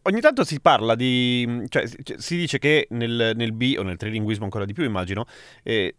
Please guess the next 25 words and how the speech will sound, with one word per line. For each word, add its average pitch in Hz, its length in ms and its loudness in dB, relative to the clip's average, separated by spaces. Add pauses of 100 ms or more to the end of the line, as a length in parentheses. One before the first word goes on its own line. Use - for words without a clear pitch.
(100)
si - 200 -2
ha 190 40 6
una 156 100 4
sorta 196 240 2
di 156 80 4
carattere 170 560 4
vagamente 202 800 4
diverso, 135 960 2
eh, 110 240 0
nel 120 180 -2
modo 135 260 2
in 135 120 2
cui, 139 800 2
cioè, 139 140 -2
ci 160 120 -4
si 151 180 -4
pone 131 480 4
rispetto 180 360 2
alla 120 120 6
realtà 143 360 6
in 143 80 0
modo 139 180 4
un 127 100 2
pochino 131 300 -2
diverso. 95 580 -2